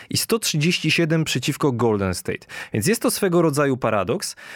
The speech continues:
E, zgadzam się oczywiście z tobą, że problemem jest to wyciąganie Goberta na górę, ale ja ogólnie widzę też taki problem, że, że ta drużyna,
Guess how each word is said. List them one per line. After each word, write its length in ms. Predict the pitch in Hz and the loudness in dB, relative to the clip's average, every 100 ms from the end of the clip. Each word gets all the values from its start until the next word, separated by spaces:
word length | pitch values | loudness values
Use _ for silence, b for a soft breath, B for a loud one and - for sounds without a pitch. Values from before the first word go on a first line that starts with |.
| B | B
E, 260 | 90 - | -2 0
zgadzam 320 | 110 208 185 120 | 0 2 2 0
się 100 | 123 | -2
oczywiście 380 | 131 127 - | 0 -2 -2
z 80 | 117 | -2
tobą, 240 | 135 123 113 | 0 2 0
że 120 | 110 | 0
problemem 480 | 123 117 131 123 117 | 0 0 2 2 0
jest 160 | 107 | -2
to 220 | 120 113 | 0 0
wyciąganie 540 | 110 110 120 117 123 113 | 0 0 0 2 0 0
Goberta 420 | 110 117 120 127 | 0 0 0 0
na 120 | 113 | 0
górę, 260 | 104 156 175 | 0 0 2
ale 180 | 117 135 | 0 2
ja 140 | 190 | 2
ogólnie 380 | 208 170 208 180 | 2 2 2 2
widzę 220 | 165 170 | 2 0
też 200 | 156 - | 0 -4
taki 220 | 160 156 | -2 -2
problem, 400 | 127 170 170 165 | 0 0 2 2
że, 220 | 139 147 143 B B B B | 2 0 -2 B B B B
że 100 | 113 | -4
ta 140 | 113 247 | 0 0
drużyna, 480 | 214 170 208 202 | 2 2 2 2